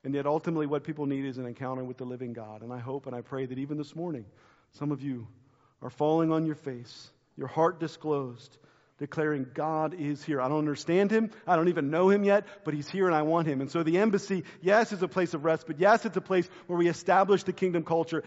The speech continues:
Yes, it's a place where we communicate with our home country, but it's also a place of witness. And fifthly, lastly, it's a place of equipping. We come into the embassy to be trained, to be equipped, to go out into the world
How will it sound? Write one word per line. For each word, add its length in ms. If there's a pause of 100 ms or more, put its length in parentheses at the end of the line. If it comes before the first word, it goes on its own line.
(140)
Yes, 260
it's 100
a 60
place 260
where 120
we 80
communicate 720 (240)
with 160
our 80
home 240
country, 440 (200)
but 120
it's 140
also 300
a 80
place 240
of 160
witness. 360 (200)
And 180
fifthly, 420
lastly, 520
it's 100
a 60
place 280
of 100
equipping. 440 (180)
We 180
come 320
into 280
the 160
embassy 380
to 80
be 80
trained, 420
to 80
be 140
equipped, 400 (220)
to 60
go 280
out 200
into 220
the 100
world 640